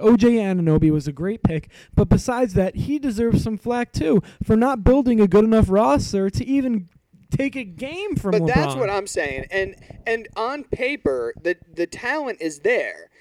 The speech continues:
Speaker 2: And you saw in the regular season, and I don't know if that's just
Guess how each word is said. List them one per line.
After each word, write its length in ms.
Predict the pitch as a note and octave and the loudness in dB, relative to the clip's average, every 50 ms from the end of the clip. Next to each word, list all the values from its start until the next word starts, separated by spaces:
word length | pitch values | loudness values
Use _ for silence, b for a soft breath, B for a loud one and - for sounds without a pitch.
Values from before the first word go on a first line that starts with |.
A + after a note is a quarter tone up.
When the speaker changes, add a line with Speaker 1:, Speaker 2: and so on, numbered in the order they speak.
| b b b | b b b
Speaker 2:
And 160 | G#3 G#3 A3 | -2 -2 -2
you 100 | A3 A#3 | -2 -8
saw 300 | A3 - C4 C4 C#4 D#4 | -4 -4 -4 -2 -2 -4
in 120 | D4+ C4+ A#3 | -4 -2 -2
the 80 | G3 | 0
regular 360 | F3 F3 E3 D#3+ D#3+ D3+ D3 C#3 | 2 2 2 2 2 0 -2 -2
season, 380 | - - C#3 C3+ C3 B2+ A#2+ | -2 -6 -8 -8 -8 -10 -12
and 140 | C#3 F3 G#3 | -8 -8 -6
I 100 | A3+ B3+ | -4 -4
don't 140 | C4 A#3+ G#3+ | -4 -2 0
know 160 | G3 F#3+ F#3 | 2 2 2
if 80 | E3 - | 2 0
that's 240 | E3+ E3 D3+ D3 | 0 0 0 -4
just 440 | - - E3 D#3+ D3+ D3 - _ _ | -4 0 0 0 0 0 -6 _ _